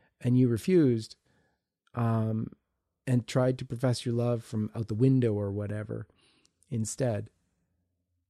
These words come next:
you wouldn't resent that child for, uh, not spitting on your image or whatever out of reverence for you. You would honor that child. You would love that child.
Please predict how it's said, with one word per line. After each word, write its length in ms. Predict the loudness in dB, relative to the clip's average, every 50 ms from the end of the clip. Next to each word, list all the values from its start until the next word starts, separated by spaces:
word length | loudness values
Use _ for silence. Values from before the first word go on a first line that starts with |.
| _ _
you 120 | -4 -2 0
wouldn't 240 | 0 0 -2 -2 -4
resent 340 | -4 -2 -2 -4 -4 -6
that 240 | -8 -10 -10 -10 -12
child 460 | -10 -8 -6 -6 -6 -6 -8 -10 -14 -18
for, 420 | -10 -6 -4 -2 -2 -4 -4 -8 -12 _ _ _ _ _ _ _ _ _ _ -6
uh, 320 | -6 -4 -4 -4 -6 -8 -10 -14 _ _ _ _ -2
not 520 | 0 0 2 2 0 -2 -2 -4 -8 -16 _ _ _ _ _ _ _ _ _
spitting 500 | -20 -8 -4 -4 -2 -2 -2 -4 -6 -8 -10 -8
on 160 | -6 -4 -4
your 160 | -4 -4 -6
image 320 | -6 -6 -6 -6 -8 -8 -8
or 60 | -8
whatever 440 | -8 -8 -8 -8 -8 -10 -12 -14 -16 _ _ _ _ _ -10 -6
out 100 | -6 -6
of 120 | -4 -6
reverence 340 | -6 -6 -6 -6 -8 -10 -10
for 140 | -10 -8 -8
you. 260 | -6 -6 -8 -10 -12 _ _ _ _ _ _ _ _
You 140 | 2 4 6
would 80 | 6 6
honor 180 | 4 4 2
that 180 | 2 0 -2 -4
child. 280 | -6 -6 -4 -4 -4 -2
You 80 | -2
would 200 | -2 -2 -4 -4
love 200 | -4 -4 -4 -4
that 160 | -6 -8 -10
child. 320 | -12 -12 -12 -10 -10 -12